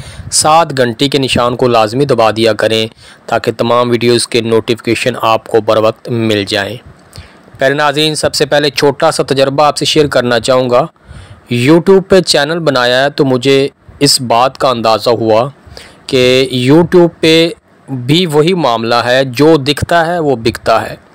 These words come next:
आपने देखा होगा ज़्यादातर, अ, videos में, अ, views क्यों ज़्यादा आते हैं कि वो तरह तरह की चीज़ें आपको दिखा रहे होते हैं या आपको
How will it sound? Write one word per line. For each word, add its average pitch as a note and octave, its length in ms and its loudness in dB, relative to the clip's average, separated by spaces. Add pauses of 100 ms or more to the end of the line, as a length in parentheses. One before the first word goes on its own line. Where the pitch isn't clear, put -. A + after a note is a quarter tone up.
(600)
आपने C#3 260 0
देखा C#3+ 300 0
होगा D3+ 400 2
ज़्यादातर, C#3+ 720 0
अ, B2 460 2
videos C3 520 2
में, B2+ 340 0
अ, B2+ 180 0
views C#3 480 2
क्यों F#3+ 200 4
ज़्यादा B2 320 2
आते A2+ 300 0
हैं B2 180 0 (420)
कि D#3 80 0
वो D3 200 4
तरह D#3+ 260 0
तरह D3+ 220 0
की C#3 140 0
चीज़ें C3+ 320 0
आपको C3 320 0
दिखा A#2+ 400 0
रहे C3+ 120 2
होते A2+ 380 -2
हैं A#2 260 -2
या B2 200 0
आपको C#3 420 2